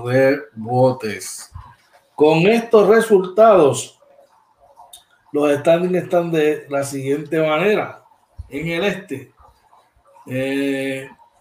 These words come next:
ocho y cuatro, eh, Boston en la primera posición, nueve y cinco, eh, Milwaukee, segundo, tercero, nueve y cinco, Filadelfia,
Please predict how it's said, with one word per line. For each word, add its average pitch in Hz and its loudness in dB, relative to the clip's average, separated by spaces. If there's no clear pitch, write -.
ocho 185 -4
y 185 -6
cuatro, 190 0
eh, 139 4
Boston 180 0
en 147 -2
la 139 -2
primera 135 -4
posición, 165 -6
nueve 139 0
y 160 2
cinco, 160 0
eh, 131 2
Milwaukee, 147 -2
segundo, 160 0
tercero, 160 0
nueve 160 0
y 160 -2
cinco, 160 -4
Filadelfia, 151 -2